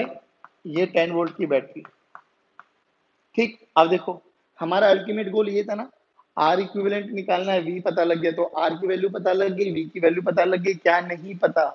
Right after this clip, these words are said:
Sir? I, तो आई निकालो। तो आई का formula क्या आ गया बच्चों?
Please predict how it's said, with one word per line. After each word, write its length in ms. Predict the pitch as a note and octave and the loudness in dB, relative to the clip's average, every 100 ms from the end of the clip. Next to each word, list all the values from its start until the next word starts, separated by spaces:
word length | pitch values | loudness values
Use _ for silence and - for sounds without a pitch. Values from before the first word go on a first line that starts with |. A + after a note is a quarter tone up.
| - _ _ _ | -10 _ _ _
Sir? 120 | - - D3+ | -6 0 4
I, 220 | D#3 D3+ | 6 6
तो 140 | D#3+ | 4
आई 180 | C#3+ E3+ | 4 4
निकालो। 360 | F#3 E3+ D#3+ A3 _ _ _ _ _ _ _ _ _ - | 4 4 4 2 _ _ _ _ _ _ _ _ _ 4
तो 60 | |
आई 180 | D3+ E3+ | 6 6
का 120 | A3+ | 4
formula 260 | F#3 G3 G3+ | 2 2 2
क्या 160 | F#3+ | 4
आ 40 | F#3+ | 4
गया 120 | G3 | 2
बच्चों? 240 | F#3 F#3 | -2 -6